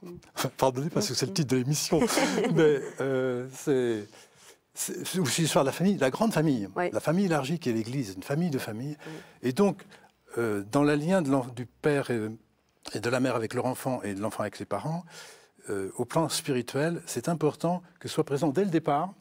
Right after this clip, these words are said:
Speaker 2: voilà, dès, dès le baptême, un autre
Speaker 1: Mhm.
Speaker 2: qui symbolise la communauté,
Speaker 1: Voilà,
Speaker 2: qui
Speaker 1: c'est ça.
Speaker 2: symbolise cette altérité d'une Église. Qui ne, et, et comme vous le disiez, c'est très important, à l'âge des remises en question, euh, au cours de l'adolescence ou à d'autres moments,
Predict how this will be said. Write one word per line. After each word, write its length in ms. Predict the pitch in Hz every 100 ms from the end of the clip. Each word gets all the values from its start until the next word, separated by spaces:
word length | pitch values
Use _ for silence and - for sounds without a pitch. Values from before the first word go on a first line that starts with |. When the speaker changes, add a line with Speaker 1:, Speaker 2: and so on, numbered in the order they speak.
| _
Speaker 2:
voilà, 180 | 120 131
dès, 180 | 151 160
dès 120 | 127
le 60 | 175
baptême, 400 | 165 156 143 170 - - _ _
un 180 | 139 165
autre 300 | 165 156 - - _ _ _
Speaker 1:
Mhm. 220 | 180 151 196
Speaker 2:
qui 100 | -
symbolise 540 | 151 180 175 190 185 151 - -
la 100 | 135
communauté, 500 | 139 120 110 95 - - -
Speaker 1:
Voilà, 260 | 165 160 147 -
Speaker 2:
qui 100 | -
Speaker 1:
c'est 60 | 131
ça. 120 | 135
Speaker 2:
symbolise 280 | 156 151 147
cette 220 | 110 -
altérité 580 | 170 165 131 123 135 151 - - _ _
d'une 180 | 110 117
Église. 560 | 117 117 120 110 95 95 _ _ _
Qui 80 | 104
ne, 100 | 110 104 _ - - _ -
et, 260 | 139 139
et 40 | 135
comme 180 | - 131
vous 60 | 117
le 60 |
disiez, 240 | 107 110 190
c'est 60 | 160
très 160 | 123
important, 420 | 123 113 92 185 - _ _ _ _ _ -
à 100 | 107
l'âge 260 | 120 151 117
des 120 | 117
remises 240 | 113 117
en 80 | 110
question, 460 | 101 98 - 202 180
euh, 180 | 113 101
au 140 | 104
cours 140 | - 104
de 20 |
l'adolescence 560 | 101 98 98 135 135 -
ou 60 |
à 40 | 98
d'autres 280 | 113 -
moments, 320 | 104 117 160